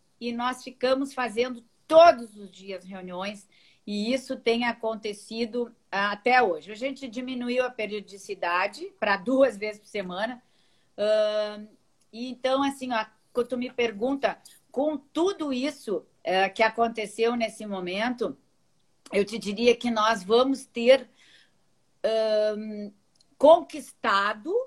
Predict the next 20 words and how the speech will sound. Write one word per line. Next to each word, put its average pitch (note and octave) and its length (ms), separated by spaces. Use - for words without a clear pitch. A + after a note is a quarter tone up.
uma B3+ 640
maneira A3 640
de A3+ 220
gerir A#3+ 760
a G#3 140
nossa A#3 420
vida A3 560
e A#3+ 260
os C#4+ 160
nossos B3 520
negócios A3+ 920
de G3+ 260
outra C4 400
maneira. E3 420
É, G3 160
é, G#3+ 640
é, G#3+ 140
é G#3 400
algo B3 600
que, B3 360